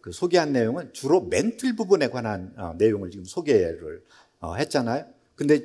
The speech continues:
어, 제가 오늘 강연 제목은 지구 중심으로의, 어, 여행이잖아요. 지금 중심에 들어가지를 못한 거예요.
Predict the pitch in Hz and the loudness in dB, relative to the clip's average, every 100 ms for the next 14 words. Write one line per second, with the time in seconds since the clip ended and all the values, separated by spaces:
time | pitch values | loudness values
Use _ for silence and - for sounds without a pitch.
0 | - 120 104 101 - 135 131 120 120 123 | -2 -4 -2 -4 0 4 6 4 2 0
1 | 135 131 131 147 180 165 139 139 240 - | 0 -2 -2 0 0 0 -4 -4 -6 -10
2 | - - 156 143 147 - 185 180 208 170 | -18 -8 -6 -6 -8 -4 -4 -2 0 2
3 | 143 147 185 - _ _ _ - 98 95 | 4 4 0 -8 _ _ _ -6 -4 0
4 | 139 139 143 131 123 113 147 107 - 165 | 6 6 6 2 2 2 0 -4 -4 -4
5 | - 185 175 196 160 123 151 151 139 110 | -2 -4 -2 2 2 2 -2 2 4 4
6 | 95 95 101 170 160 123 90 73 | 2 -4 -4 -4 -4 -6 -4 -6